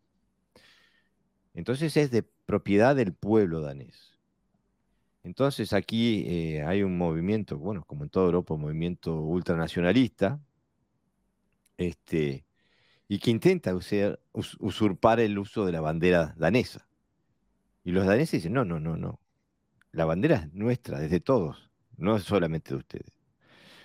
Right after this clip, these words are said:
Eh, eh, o sea, y lo mismo pienso que es importante que todos tenemos el mismo derecho a este, a este símbolo, a, pertenecemos a una tradición y podemos decir, eh, con, de, con razón, sin qui-, mm, sin quitarle mérito a nadie,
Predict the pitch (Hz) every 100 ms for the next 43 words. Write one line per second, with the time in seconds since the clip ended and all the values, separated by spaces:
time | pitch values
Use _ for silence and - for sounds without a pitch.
0 | - 80 78 73 - _ _ _ - 80
1 | - 98 73 - _ _ _ - 104 113
2 | 147 170 160 160 156 160 131 135 123 -
3 | 127 120 113 143 127 98 - 92 _ _
4 | 143 185 151 - 92 87 - 80 82 78
5 | 78 80 76 76 73 - - 73 - 78
6 | 73 - 65 - - 50 - 50 - _
7 | _ _ - 82 78 80 - 95 92 87
8 | 85 80 82 - 113 156 180 82 80 85
9 | - 73 - 90 - - 73 67 - _
10 | _ _ - 73 71 69 52 - 69 62
11 | - 131 196 214 _ _ - - 104 190
12 | - - - 80 58 52 - _ - 78
13 | 143 98 95 98 90 - 82 98 127